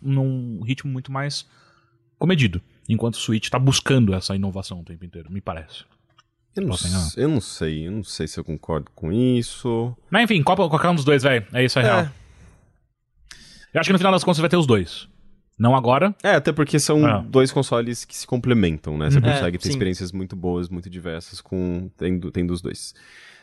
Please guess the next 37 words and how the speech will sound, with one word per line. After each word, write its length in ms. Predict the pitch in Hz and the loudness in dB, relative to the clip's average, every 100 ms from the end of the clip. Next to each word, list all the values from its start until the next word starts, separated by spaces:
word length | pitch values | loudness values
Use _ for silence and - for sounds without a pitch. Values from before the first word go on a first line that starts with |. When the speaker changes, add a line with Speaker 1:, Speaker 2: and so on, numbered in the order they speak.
| _ - | _ -2
Speaker 2:
Ah, 500 | 123 127 127 127 123 | 2 4 6 4 4
bem, 200 | 190 196 | 2 2
mas 200 | 170 151 | 2 2
eu 80 | |
acho 120 | 156 - | 0 0
que 300 | 175 175 - | 0 2 2
é, 120 | 135 - _ _ _ - | -2 -4 _ _ _ 0
é 80 | 151 | 2
isso 280 | 151 - | 0 0
nesse, 380 | 147 113 - - | 2 2 0 -6
por 160 | - 110 | -2 0
esse, 580 | 98 - 107 98 90 - - | 0 -4 -4 -2 -2 -4 -4
por 100 | 95 | -2
essa 100 | 92 | 0
semana. 520 | - 127 120 120 196 214 - - - - - - - | 0 4 4 4 2 -2 -14 -20 -20 -20 -20 -14 0
Ah, 220 | 120 123 | 4 6
semana 260 | 120 143 147 | 4 4 2
que 120 | 151 | 2
vem 180 | 135 135 | 2 2
eu 80 | 131 | 4
ainda 400 | 135 143 139 135 | 2 2 -2 -4
estou 380 | - - 120 107 | -10 -6 -2 -2
aqui 320 | 101 - 117 | -4 -8 -4
no 140 | 107 | -4
comando 340 | 98 101 101 92 | -2 0 0 0
desse 240 | 92 - | -4 -6
podcast. 960 | - 95 - - 330 - - - - - _ _ - | -6 -6 -6 -4 -2 -4 -10 -12 -14 -18 _ _ -8
Sim, 240 | - 277 | 2 4
né? 160 | 262 196 | 6 4
Porque 480 | 170 151 156 147 135 | 2 0 2 6 6
o 240 | 135 131 | 6 4
Heitor 240 | 127 139 | 4 2
volta 340 | 131 131 139 143 | 4 2 2 2
no 100 | 135 | 2
começo 480 | - 127 143 - 160 | 2 2 2 -2 -10
de 400 | 139 135 139 135 | -8 -6 -2 -2
abril. 880 | 131 113 101 104 104 101 85 80 | -4 -10 -8 -4 0 0 -2 -6